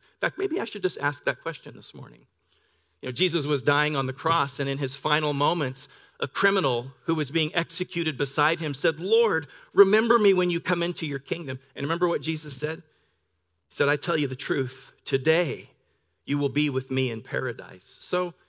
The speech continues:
do you have an assurance that if this was your last day on earth, you would be with Jesus in paradise? Do you have an assurance that his blood has,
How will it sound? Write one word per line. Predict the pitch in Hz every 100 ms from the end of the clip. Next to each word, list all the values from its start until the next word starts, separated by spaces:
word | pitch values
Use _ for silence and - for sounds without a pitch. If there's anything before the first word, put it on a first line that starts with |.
| _ _ -
do | 202
you | 269 277
have | 294 269
an | 262
assurance | 254 - 262 285 277 - - - _ _ _ _ _ _ _ _ _
that | -
if | 160
this | 180 190
was | 202
your | 196
last | 190 185 196 -
day | 175
on | 175 175
earth, | 170 196 190 135
you | 160
would | 170 180 131
be | 165
with | 156 170 -
Jesus | - 175 175 175
in | 165 160
paradise? | 160 165 165 160 180 - - _ _ _ _ _ _ _ _
Do | -
you | 147 170
have | 175 180
an |
assurance | 180 147 175 175 175 -
that | 156
his | 139 160
blood | 143 - 151 151 160 160
has, | 151 135